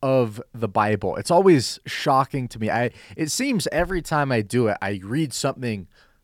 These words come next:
mind-blowingly profound. Um, and this is, uh, it's something I've, I've talked about maybe before on the show, but if not, definitely with, uh, a lot of the listeners out there, which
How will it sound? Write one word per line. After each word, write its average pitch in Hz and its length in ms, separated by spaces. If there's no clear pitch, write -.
mind-blowingly 135 1400
profound. 110 880
Um, 90 560
and 113 220
this 185 240
is, - 260
uh, 143 200
it's - 140
something - 240
I've, 135 260
I've 117 140
talked 120 320
about 101 460
maybe 208 320
before 131 480
on 120 80
the 107 80
show, 104 320
but 101 180
if 113 120
not, 110 180
definitely 104 420
with, 95 220
uh, 90 360
a - 60
lot 110 220
of 101 240
the 101 160
listeners 104 500
out 98 220
there, 92 200
which - 240